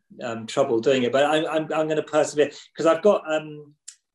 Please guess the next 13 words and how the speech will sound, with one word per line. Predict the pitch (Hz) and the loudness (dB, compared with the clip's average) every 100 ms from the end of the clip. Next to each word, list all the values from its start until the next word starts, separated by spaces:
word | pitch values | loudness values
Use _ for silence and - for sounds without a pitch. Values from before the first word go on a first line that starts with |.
| _ - | _ -10
what's | 180 - | -8 0
the | |
one | 170 160 | 0 0
from | 151 147 | -4 -4
the | |
Canary | 147 139 147 139 123 | -4 0 2 4 4
Islands? | 117 113 110 | 2 2 0
Madeira, | 143 147 165 151 - | 2 4 6 6 2
Madeira. | 151 147 147 135 117 113 117 | -2 2 2 2 -2 -4 -2
But | 165 | 2
obviously | 160 165 165 175 | 2 2 0 0
I, | 147 | 0
I | 147 139 | -2 -6